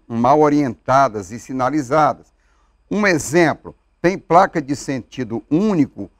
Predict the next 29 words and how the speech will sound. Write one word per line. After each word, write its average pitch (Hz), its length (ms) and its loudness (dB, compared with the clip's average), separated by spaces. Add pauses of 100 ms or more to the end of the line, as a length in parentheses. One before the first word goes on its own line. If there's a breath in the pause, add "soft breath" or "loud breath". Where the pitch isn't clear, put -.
(200)
onde 165 220 -2
deveria 147 480 2
haver 135 260 -4
proibida 165 480 -2
a - 20 0
conversão 165 640 -2
à 175 60 0
esquerda 180 480 -4
ou 196 40 4
à 196 60 2
direita. 147 720 -4 (360)
Eu 170 120 -2
sei, 165 240 2
aquela, 151 400 2 (300)
eu, 147 200 -4
eu, 160 240 0
esses 160 380 -4
dias 139 320 -4
eu 151 140 0
entrei 143 340 -2
numa 120 200 -2
dessa. 120 460 -2 (360)
Não, 202 180 -4 (100)
agora, 196 360 4
pra 185 180 4
ir 175 60 -2
para 170 240 4
Araújo 160 280 2
Mix, 143 500 -2